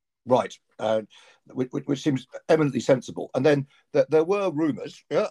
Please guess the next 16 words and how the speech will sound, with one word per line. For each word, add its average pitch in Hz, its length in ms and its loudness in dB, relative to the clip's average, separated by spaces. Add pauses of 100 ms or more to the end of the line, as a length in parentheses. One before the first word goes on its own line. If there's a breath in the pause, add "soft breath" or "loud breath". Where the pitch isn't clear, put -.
uh, 127 320 -2 (100)
that, 135 220 -6
that 139 120 -8
there 139 140 -4
were, 139 240 -6
there 143 100 -8
were 131 100 -10
several 147 340 -6
big 139 260 -12
clubs - 460 -8
that - 160 -18
came 143 200 -8
in 185 140 -8
for - 160 -14
your 90 180 -6
manager 90 360 -10